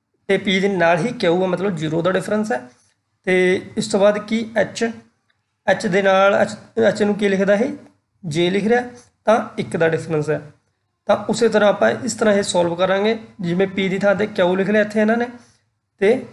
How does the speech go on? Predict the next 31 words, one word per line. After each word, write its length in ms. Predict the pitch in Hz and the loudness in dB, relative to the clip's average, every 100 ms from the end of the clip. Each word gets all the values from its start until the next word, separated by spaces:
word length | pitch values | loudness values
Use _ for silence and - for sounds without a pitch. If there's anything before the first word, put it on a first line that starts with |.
| - | -8
ਐਚ 200 | - 180 | -4 -2
ਦੀ 140 | 190 190 | 0 2
ਥਾਂ 160 | 196 | 2
'ਤੇ 160 | 185 240 | 2 0
ਜੇ 320 | 226 143 156 | 0 -2 -2
ਲਿਖ 140 | 170 185 | 0 2
ਲਿਆ, 120 | 208 | 0
ਇੱਕ 140 | 196 | 0
ਦਾ 140 | 190 196 | 0 0
ਡਿਫਰੈਂਸ 340 | 185 202 185 | 0 -2 -2
ਛੱਡ 140 | 202 | -4
ਕੇ, 140 | 180 220 | -4 -6
ਇੱਕ 180 | - 208 | -2 -2
ਅੱਖਰ 240 | - 220 | -2 -6
ਛੱਡ 260 | - 175 156 | -2 -4 -2
ਕੇ 140 | 196 | -2
ਮਤਲਬ 260 | 190 214 202 | -2 -2 -4
ਕਿ, 180 | 285 - _ _ _ _ - | -8 -12 _ _ _ _ 0
ਤੇ 180 | 208 - | 0 4
ਓ 120 | 196 | 2
ਦੀ 100 | 208 | 2
ਥਾਂ 140 | 208 202 | 2 2
'ਤੇ, 100 | 214 | 2
ਅਹ, 840 | 165 - - 220 190 185 - 208 | -2 -12 -4 0 2 0 -2 2
R 180 | 185 180 | 4 2
ਲਿਖਤਾ, 520 | 185 - 226 233 - _ _ - | -2 0 0 0 -8 _ _ -4
ਓ 380 | 190 196 214 - - | 0 2 2 -2 -8
ਦੋ 220 | 202 170 180 | -4 0 0
ਅੱਖਰ 220 | - 214 | -2 0
ਛੱਡ 200 | 214 208 | 0 0
ਕੇ, 200 | 262 | -2